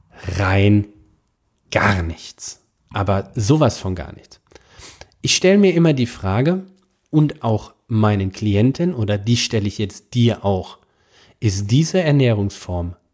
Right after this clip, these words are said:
die Form, die du bis zu deinem Tode durchführen möchtest? Das heißt, willst du dich dein Leben lang von irgendwelchen Slim- oder Abnehm-Shakes ernähren?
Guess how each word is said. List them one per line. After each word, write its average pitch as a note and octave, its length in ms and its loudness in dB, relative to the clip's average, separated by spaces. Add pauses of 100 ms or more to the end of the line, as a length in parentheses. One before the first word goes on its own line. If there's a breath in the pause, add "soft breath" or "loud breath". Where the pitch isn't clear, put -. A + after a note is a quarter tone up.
die C#3+ 160 2
Form, G#2 480 -4 (300)
die A2 80 -6
du G#2 100 -2
bis G#2 220 -4
zu A2 100 -8
deinem F#2+ 300 -4
Tode A#2+ 500 0 (920 soft breath)
durchführen G#2+ 1000 0 (260)
möchtest? - 960 -2 (600)
Das - 140 -2
heißt, D3+ 240 -2
willst D#3 180 0
du D#3+ 60 -6
dich D3 160 -4
dein A#2 160 2
Leben C#3+ 360 2
lang C#3 520 -2
von B2+ 240 -6
irgendwelchen B2+ 680 -4 (380 soft breath)
Slim- E3 600 2
oder A2 320 -4
Abnehm-Shakes B2 960 -2
ernähren? A2 560 0